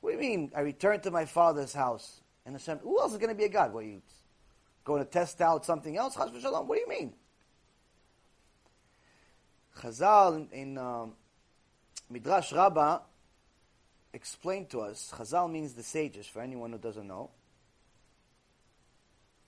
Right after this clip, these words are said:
explained to us something very deep. Explained to us something that each and every single one of us needs to understand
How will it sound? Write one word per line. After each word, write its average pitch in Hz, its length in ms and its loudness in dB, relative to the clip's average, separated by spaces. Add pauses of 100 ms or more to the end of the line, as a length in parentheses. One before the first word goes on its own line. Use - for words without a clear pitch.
(180)
explained - 560 -12
to 185 100 -4
us 170 120 -2
something 185 380 -8
very 160 300 -2
deep. 110 280 -12 (1600)
Explained - 500 -6
to 196 80 -4
us 180 160 2
something 185 460 2
that 156 160 -12
each 214 200 -14
and 196 80 -6
every 180 220 -4
single 165 340 -8
one 190 200 0
of 127 160 -2
us 127 400 -4 (960)
needs 185 380 -10
to 175 160 -4
understand 165 840 -4